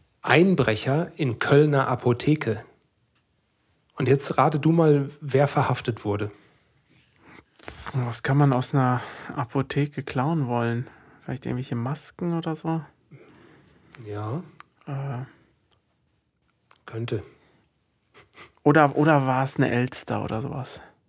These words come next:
Speaker 1: Oh, da, da bist du nah dran. Warte mal, ich schick dir mal eben den Artikel. Ich hab ein Foto davon gemacht.
Speaker 2: Auf welchem Medium?
Speaker 1: Äh, auf Threema.
Speaker 2: Hm.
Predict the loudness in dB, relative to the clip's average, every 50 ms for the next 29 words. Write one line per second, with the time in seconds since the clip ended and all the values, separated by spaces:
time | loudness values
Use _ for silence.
0 | _ _ _ _ _ _ -20 -20 -20 _ _ _ _ _ 0 2 4 4 4 4
1 | 2 0 -2 -4 -4 0 0 0 0 0 -2 -2 -2 -4 -2 0 0 0 0 0
2 | 0 0 -4 -4 -4 -4 -4 -4 -6 -4 -8 -6 -6 -6 -4 -2 -2 0 0 0
3 | -2 -4 -4 -4 -6 -6 -8 -10 -10 -12 -10 -8 -8 -8 -8 -10 -14 _ _ _
4 | _ _ _ _ -12 -10 -10 -8 -4 -4 -4 -2 -4 -6 -6 -8 -10 -12 -10 -10
5 | -10 -10 -12 -14 -20 _ _ _ _ _ _ _ _ _ _ _ _ _ _ _
6 | _ _ _ _ _ _ _ _ -20 -20 _ _ _ _ -10 -4 -4 -4 -4 0
7 | 0 2 2 2 2 2 0 -2 -4 -6 -10 -14 -20 _ _ _ _ _ _ _
8 | _ _ _ _ -10 -6 -6 -6 -6 -6 -8 -10 -10 -10 -4 0 0 0 2 0
9 | -4 -8 -10 -16 -18 _ _ _ _ _ _ _ _ _ _ _ _ _ _ _
10 | _ _ _ _ _ _ _ _ _ _ -20 _ _ -20 -20 -20 _ _ _ _
11 | -4 -4 -4